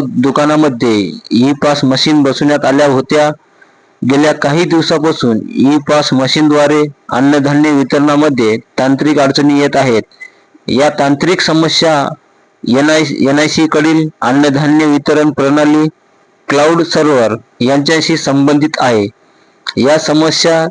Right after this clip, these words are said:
तात्काळ दूर करण्याच्या सूचना एनआयसी व क्लाउड सर्व्हर सुविधा पुरवठादारांना शासनाकडून देण्यात आल्या आहेत. आणि मित्रांनो, ई पास मशीनमध्ये आलेल्या अडचणी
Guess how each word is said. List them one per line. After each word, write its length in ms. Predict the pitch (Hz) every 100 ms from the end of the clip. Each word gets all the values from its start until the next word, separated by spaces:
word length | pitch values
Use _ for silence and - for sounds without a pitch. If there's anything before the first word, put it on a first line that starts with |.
| -
तात्काळ 380 | - 139 - 151 147
दूर 240 | 139 151 139
करण्याच्या 460 | 139 147 147 156
सूचना 440 | 147 143 147 151 151 143 _
एनआयसी 520 | - 135 151 151 -
व 140 | 160 151 -
क्लाउड 260 | 139 143 147 - _ _ _ _
सर्व्हर 580 | - - 143 151 170 180
सुविधा 600 | - 143 147 147 135 117 107 - -
पुरवठादारांना 720 | 151 160 165 151 143 147 156
शासनाकडून 600 | 151 135 147 139 143 147
देण्यात 320 | 139 135 135 131
आल्या 300 | 131 139 135
आहेत. 320 | 131 135 147 - _ _ _ -
आणि 180 | 170 220
मित्रांनो, 360 | 214 214 214 214
ई 240 | 139 165 170
पास 240 | 180 175 151
मशीनमध्ये 600 | 139 165 160 156 143 160
आलेल्या 480 | 120 127 139 147 151
अडचणी 600 | - 120 - 151 156 170